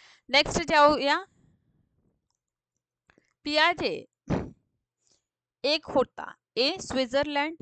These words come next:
मानसशास्त्रज्ञ, बी आहे अमेरिकन मानसशास्त्रज्ञ, सी आहे आफ्रिकन मानसशास्त्रज्ञ,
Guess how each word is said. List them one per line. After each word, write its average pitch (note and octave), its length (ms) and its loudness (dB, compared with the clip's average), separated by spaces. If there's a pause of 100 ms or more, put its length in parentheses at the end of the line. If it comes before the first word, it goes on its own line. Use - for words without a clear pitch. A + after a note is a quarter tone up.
(120)
मानसशास्त्रज्ञ, A#3 1040 -4 (1160)
बी D4+ 120 -4
आहे D#4 260 0
अमेरिकन C4 460 -2
मानसशास्त्रज्ञ, A#3 1000 -4
सी C4 240 -6
आहे C4 260 -2
आफ्रिकन B3+ 500 -6
मानसशास्त्रज्ञ, A#3+ 960 -6